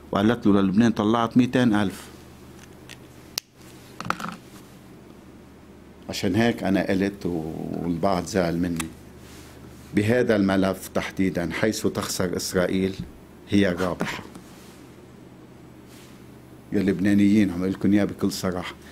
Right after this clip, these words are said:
حيث تخسر إسرائيل في ملف الترسيم افتراضيًا وهي رابحة سلف، وحيث تخسر هي تربح، وستربح في حقوق الغاز مع أوروبا طويلة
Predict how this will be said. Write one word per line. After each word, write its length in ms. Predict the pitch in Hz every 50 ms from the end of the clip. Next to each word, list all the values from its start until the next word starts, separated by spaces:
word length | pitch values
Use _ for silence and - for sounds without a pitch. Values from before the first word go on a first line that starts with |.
| - - -
حيث 380 | - 113 123 123 - - -
تخسر 580 | 95 - - 123 - - - - 98 92 90 92
إسرائيل 520 | 98 - - 95 98 95 101 104 98 87
في 160 | 87 - 101
ملف 360 | 90 95 98 98 104 - - 104
الترسيم 640 | - - - 98 95 90 - - - 95 92 87 85 - - - - - - - - - -
افتراضيًا 800 | 120 117 - - - - 123 110 104 104 98 90 107 107 101 92 98
وهي 320 | 101 92 92 104 95 95 92
رابحة 420 | 98 104 101 90 98 90 - 95
سلف، 500 | 90 - - 98 92 104 110 - - - - - - - - - - - - - - - - - - - - - - - - - - - -
وحيث 480 | 95 92 - - 120 127 120 123 - 104
تخسر 480 | 92 - 113 113 - - - 127 127 113
هي 280 | 95 110 110 110 104
تربح، 760 | 98 - 110 104 95 98 87 92 98 92 - - - - - - -
وستربح 580 | 90 92 - 107 95 - 113 113 98 104 92 -
في 140 | - - 90
حقوق 420 | - 95 85 - 101 110 107 -
الغاز 340 | 98 92 92 104 101 95 104
مع 120 | 98 92
أوروبا 540 | 90 95 95 92 95 113 - - - 190 196 220 - - - - - - - - - - - - - - - -
طويلة 300 | - 101 101 101 110 101